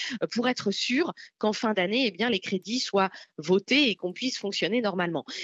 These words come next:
C'est un petit peu moins vrai, euh, lorsqu'on a des budgets rectificatifs, puisqu'on, on se doute que les, les délais, du coup, sont un peu déconnectés de cette urgence. Et ici, en plus, pour une réforme des retraites,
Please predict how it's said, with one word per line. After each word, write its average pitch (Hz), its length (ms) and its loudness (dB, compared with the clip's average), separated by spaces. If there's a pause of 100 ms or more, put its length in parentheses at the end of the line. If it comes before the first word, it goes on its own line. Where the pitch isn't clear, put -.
(120)
C'est - 240 2
un 240 80 2
petit 269 180 -2
peu 302 140 2
moins 247 320 4
vrai, 220 380 2
euh, 180 40 4
lorsqu'on 180 380 -2
a 196 100 2
des 175 120 -2
budgets 180 260 -2
rectificatifs, 180 800 -2
puisqu'on, 156 500 -2
on 151 100 -2
se - 80 -10
doute 208 200 -6
que 175 100 -2
les, 156 260 2
les 151 120 2
délais, 170 260 2
du 160 140 -8
coup, 190 140 -2
sont 160 180 0
un 160 100 2
peu 202 140 2
déconnectés 190 540 2
de - 40 -20
cette - 240 0
urgence. 226 400 0 (340)
Et 247 220 4
ici, 302 320 2
en 226 80 4
plus, 285 220 0
pour 240 180 2
une 214 80 2
réforme 226 340 2
des 202 120 2
retraites, 269 400 0